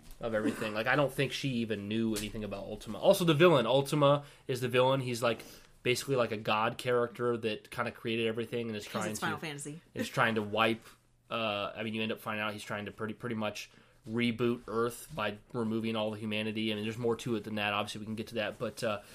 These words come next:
Speaker 1: I thought the voice acting was impeccable. The writing was impeccable. I don't think there was a single character that I hate. Sometimes when we watch a show or a movie or play a game, Erica will go, "I hate him. I hate him." She never did that
Speaker 2: I
Speaker 1: once.
Speaker 2: didn't have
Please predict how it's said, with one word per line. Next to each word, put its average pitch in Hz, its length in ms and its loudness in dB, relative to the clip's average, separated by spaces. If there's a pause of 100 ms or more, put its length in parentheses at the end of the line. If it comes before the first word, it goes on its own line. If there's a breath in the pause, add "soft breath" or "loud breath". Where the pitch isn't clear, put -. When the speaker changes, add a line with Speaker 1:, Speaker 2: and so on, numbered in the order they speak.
(320 loud breath)
Speaker 1:
I 143 80 2
thought 151 100 4
the 143 80 4
voice 143 320 6
acting 147 500 4
was 127 200 0
impeccable. 127 600 0
The 117 120 -4
writing 123 320 4
was 120 160 0
impeccable. 110 720 -4 (680 soft breath)
I 139 140 4
don't 147 160 6
think 143 160 -2
there 139 80 4
was 120 160 2
a 117 60 -2
single 143 360 2
character 123 760 -4 (320)
that 117 100 2
I 104 100 4
hate. 113 300 -2
Sometimes 156 380 4
when 139 100 4
we 127 60 0
watch 131 200 2
a 120 40 -6
show 131 320 4
or 120 100 4
a 110 60 2
movie 127 260 0
or 117 60 0
play 120 180 0
a 113 60 2
game, 113 260 -2
Erica 117 300 -4
will 110 100 -2
go, 104 220 -2 (160 loud breath)
"I - 40 8
hate 214 220 12
him. 117 220 0 (100)
I 143 60 0
hate 165 160 6
him." 110 180 -4 (260 soft breath)
She - 160 -10
never 120 240 2
did 117 140 -2
that 117 160 0
Speaker 2:
I - 80 0
Speaker 1:
once. 302 120 2
Speaker 2:
didn't 339 200 0
have 320 220 -2